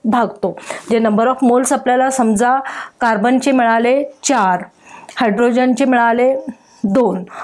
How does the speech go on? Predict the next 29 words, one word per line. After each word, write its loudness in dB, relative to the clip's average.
आणि 2
ऑक्सिजनचा 0
मिळाला 2
एक, -2
for 2
example 0
मी 0
सांगते, -2
तर 2
या 2
तिन्हीमध्ये 4
number 2
of 0
moles 0
क-, 0
कमी 2
कोणाच्या 0
आहेत, 2
ऑक्सिजनच्या 0
आहेत. -2
मग 4
ह्या 2
एकनं 2
ह्या 0
सगळ्यांना 0
आपण 0
भागणार, 2
म्हणजेच 2
इथं 0